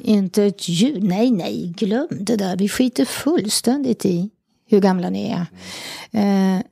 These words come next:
öppnare på det viset än vad Sverige var en period. Nu tycker jag inte det är så, men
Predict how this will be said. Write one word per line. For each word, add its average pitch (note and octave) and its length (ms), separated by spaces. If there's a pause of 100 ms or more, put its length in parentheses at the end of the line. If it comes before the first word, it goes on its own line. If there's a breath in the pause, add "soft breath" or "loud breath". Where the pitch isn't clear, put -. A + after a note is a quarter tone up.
(220)
öppnare B3+ 600
på - 120
det A#3+ 180
viset F#3 500
än F#3 160
vad F3+ 160
Sverige F#3 400
var F3 140
en F3 120
period. F3 440 (140)
Nu G3+ 140
tycker A3 220
jag G3+ 60
inte G3 160
det F3+ 80
är F3+ 40
så, F3+ 220
men F#3 340